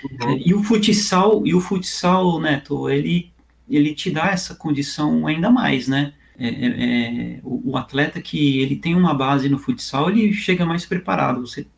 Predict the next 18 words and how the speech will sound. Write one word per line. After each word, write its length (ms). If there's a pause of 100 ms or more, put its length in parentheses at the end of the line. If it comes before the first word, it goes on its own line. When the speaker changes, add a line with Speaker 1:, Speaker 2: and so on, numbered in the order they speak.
(100)
Speaker 2:
também 260
entende 380
dessa 220
forma? 340 (400)
Speaker 1:
Eu 160
entendo, 760
porque 260
o 60
futsal 520
é 680
um, 300
é 140 (720)
um 60
esporte 840 (260)
como 280
o 120
campo, 480
né? 240